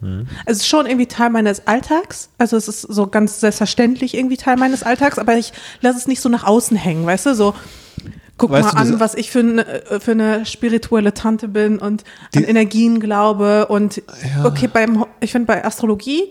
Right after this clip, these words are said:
Speaker 2: kommt es noch am ehesten, bricht es so am ehesten irgendwie raus. Aber bei all den anderen Themen bin ich sehr zurückhaltend und will das niemandem irgendwie aufdrängen oder
Speaker 1: Ich hab auch immer das Gefühl,
Speaker 2: keine
Speaker 1: wenn's
Speaker 2: Ahnung.
Speaker 1: wirklich drauf ankommen würde,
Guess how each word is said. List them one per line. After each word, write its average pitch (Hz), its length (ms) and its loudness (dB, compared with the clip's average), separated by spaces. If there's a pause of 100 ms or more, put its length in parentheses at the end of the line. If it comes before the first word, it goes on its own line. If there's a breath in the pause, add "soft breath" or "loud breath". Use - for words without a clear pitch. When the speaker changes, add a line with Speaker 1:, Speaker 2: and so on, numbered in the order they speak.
Speaker 2:
kommt 262 180 -4
es 240 120 -6
noch 220 120 0
am 185 140 -4
ehesten, 247 400 -2
bricht 233 240 -2
es 233 100 -2
so 220 100 2
am 202 160 2
ehesten 226 280 -2
irgendwie 254 240 -2
raus. 262 420 0 (640 loud breath)
Aber 226 240 2
bei 208 220 2
all 202 140 2
den 202 120 0
anderen 277 380 2
Themen 254 500 0 (220)
bin 202 120 2
ich - 440 -4
sehr 175 280 0
zurückhaltend 190 600 -2
und 196 320 -6
will 196 80 2
das 190 200 -2
niemandem 202 380 2
irgendwie 185 340 -2
aufdrängen 196 640 -2
oder 156 120 -6
Speaker 1:
Ich 165 40 0
hab 170 120 0
auch 135 80 0
immer 160 120 4
das - 80 0
Gefühl, 131 360 0
Speaker 2:
keine 123 100 2
Speaker 1:
wenn's 120 140 0
Speaker 2:
Ahnung. 185 80 -2
Speaker 1:
wirklich 139 200 0
drauf - 260 -2
ankommen 127 340 0
würde, 98 340 0